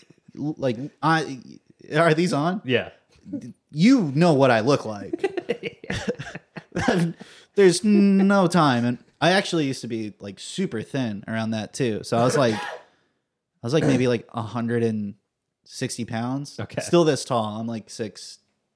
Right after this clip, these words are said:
Speaker 1: one,
Speaker 2: Yeah.
Speaker 1: six two.
Speaker 2: Okay. So
Speaker 1: Um,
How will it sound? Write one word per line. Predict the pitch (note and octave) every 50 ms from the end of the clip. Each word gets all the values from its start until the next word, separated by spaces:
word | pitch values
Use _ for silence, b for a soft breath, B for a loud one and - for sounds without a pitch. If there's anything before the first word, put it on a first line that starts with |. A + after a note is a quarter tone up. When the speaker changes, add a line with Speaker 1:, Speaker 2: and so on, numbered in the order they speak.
| _
Speaker 1:
one, | - F2+ A2 A2 G#2+ G#2 F#2 G2+ G2+ -
Speaker 2:
Yeah. | - G#2 G2 F2
Speaker 1:
six | E2 -
two. | - G2+ G2 G2+ G#2+ _ b b b b b b
Speaker 2:
Okay. | A2 - - F2 E2+
So | - F2 F2 A2+
Speaker 1:
Um, | A#2+ A#2+ A#2+ A#2 A#2 A2+ A2+ A2 G#2+ G#2 G#2+ A2+